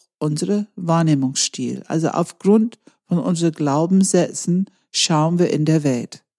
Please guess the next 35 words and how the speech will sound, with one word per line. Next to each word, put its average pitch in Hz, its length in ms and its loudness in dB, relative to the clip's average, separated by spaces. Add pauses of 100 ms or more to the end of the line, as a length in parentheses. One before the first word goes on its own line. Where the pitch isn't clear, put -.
(480)
Und - 160 -2
unsere 170 360 0
Kernglaubenssätzen 147 1400 -2 (380)
berühren 180 460 4
auf 156 240 -4
diese 156 300 -4
tiefe - 380 0
innere 175 220 0
Motivation 160 840 -2
des 202 160 0
Enneagramms. 208 760 2 (320)
Wenn 165 140 0
ich 165 100 2
mein 160 240 -2
Beispiel 160 480 0
nehme, 165 380 0 (260)
ich 170 220 -2
bin 156 160 -2
eine 147 280 -2
zwei. 156 600 0 (840)
Wir 151 160 2
wissen, 175 300 4
dass 165 220 0
ich - 180 -10
irgendwo 156 640 -2 (640)
nett 143 400 0
sein 202 360 4
will, 226 300 2
freundlich 185 640 -2
sein 208 380 2
will, 202 280 4
Menschen 180 480 0
zugewandt 202 640 0
sein 185 360 0
will 180 340 2